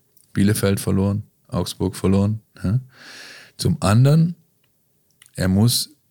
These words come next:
ich will nicht sagen Bonuspunkte, aber er muss da punkten, wo sie es halt nicht eingerechnet haben. Spiel wie Mönchengladbach beispielsweise steht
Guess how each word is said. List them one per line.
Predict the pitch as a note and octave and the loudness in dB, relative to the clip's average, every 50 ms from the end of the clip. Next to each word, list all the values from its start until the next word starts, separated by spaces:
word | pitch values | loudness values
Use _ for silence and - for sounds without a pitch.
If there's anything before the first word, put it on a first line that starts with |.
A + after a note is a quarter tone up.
| _ _ | _ _
ich | - - G#2 F#2+ F#2 | -14 -12 -10 -6 -4
will | F#2+ G2 | -2 -2
nicht | F#2+ - | -2 -2
sagen | - F2 F#2 F#2 | -2 -2 0 0
Bonuspunkte, | F#2+ G2+ A#2+ C#3 B2+ - - G2 F#2 - | 2 2 2 2 0 -2 -6 -6 -4 -2
aber | F#2 F2 F#2 | -2 0 2
er | F#2 | 2
muss | G2+ A2+ - - | 2 2 0 0
da | - A#2+ B2 | 0 2 2
punkten, | C3+ - - D3+ D3+ - E3+ F3 - - _ _ _ _ _ _ _ _ _ _ _ _ _ _ _ _ _ | 0 2 0 0 0 0 -2 -6 -8 -10 _ _ _ _ _ _ _ _ _ _ _ _ _ _ _ _ _
wo | - F#2+ F#2+ F#2+ F#2+ F#2 G2 G#2+ A2+ A#2 | -10 -8 -6 -6 -4 -2 0 2 2 2
sie | A#2+ B2+ | 2 2
es | B2 G#2+ | 2 2
halt | B2 A2+ G#2 | 2 2 2
nicht | C3+ C3+ B2 - | 2 2 2 0
eingerechnet | F2 F#2 F2+ D#2+ D#2+ E2+ - - - - - | 0 -2 -2 -2 -4 -6 -8 -10 -14 -14 -12
haben. | - E2+ E2+ - - - _ _ _ _ _ _ _ _ - - - - - _ | -12 -12 -14 -16 -20 -20 _ _ _ _ _ _ _ _ -20 -20 -20 -20 -20 _
Spiel | - - - - G#2+ A2+ | -14 -8 -2 0 2 4
wie | A#2 A#2+ | 4 4
Mönchengladbach | A2+ A#2+ B2 B2 C3 B2+ C3+ B2+ A#2+ C3+ C3 - - F2+ | 4 4 4 4 4 4 4 4 2 2 0 0 -2 -4
beispielsweise | - - F#2 F2 - F#2 - F2 F2 E2+ E2+ E2+ | -2 -2 -4 -4 -4 -4 -4 -2 -2 -2 -4 -6
steht | - - - G2 A2 - - | -4 -2 0 0 0 -2 -6